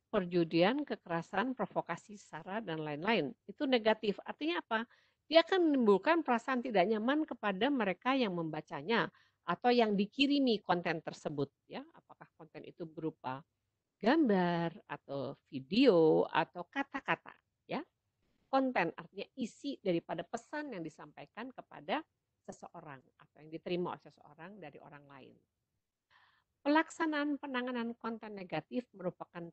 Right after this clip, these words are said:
perwujudan dari apa yang telah diamanatkan Undang-Undang Nomor sebelas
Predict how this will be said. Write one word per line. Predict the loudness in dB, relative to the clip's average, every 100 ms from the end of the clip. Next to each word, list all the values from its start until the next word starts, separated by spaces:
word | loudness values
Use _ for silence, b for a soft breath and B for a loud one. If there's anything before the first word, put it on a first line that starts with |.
| _
perwujudan | -4 -2 0 0 -2 -4 -2 -2 -2 -6 -8
dari | -10 -10 _ -12
apa | -10 -12 -12
yang | -10
telah | -10 -8
diamanatkan | -12 -16 -12 -12 -14 -18 -20 -20 _ _ -8 -8 -8 -14 _ _
Undang-Undang | -16 -14 -14 -14 -16 -14
Nomor | -14 -14 -16
sebelas | -16 -6 -4